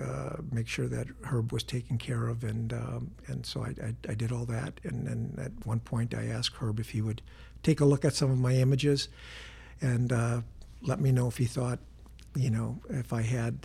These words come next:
uh, the makings of maybe working at Sports Illustrated. And Herbie was gracious enough to do that. And, uh,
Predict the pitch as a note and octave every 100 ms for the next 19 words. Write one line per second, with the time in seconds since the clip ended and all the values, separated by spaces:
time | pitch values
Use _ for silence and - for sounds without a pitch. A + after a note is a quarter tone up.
0 | - A#2 A2 A2+ C3 D#3 A2+ A2 A2+ A2+
1 | B2+ D#3 D#3+ B2+ A#2 - A2 - A#2+ A2+
2 | - G#2+ G#2+ A2 A2 A2+ A#2+ - - A2
3 | A2+ - - A2+ A#2 - A2+ A#2 B2+ C#3
4 | C3+ C3+ - - - - - - - -
5 | - C3 A#2 A#2+ B2 A2+ A2+ A#2 A2+ A2+